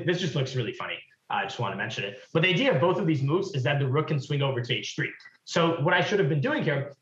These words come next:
is like, "Okay, I'm down this pawn, but it doesn't matter," right? Like, because these guys are not moving anywhere anytime soon.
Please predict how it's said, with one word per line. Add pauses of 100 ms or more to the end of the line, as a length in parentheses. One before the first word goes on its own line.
(140)
is
like,
"Okay,
I'm
down
this
pawn,
but
it
doesn't
matter,"
right?
Like,
because
these
guys
are
not
moving
anywhere
anytime
soon.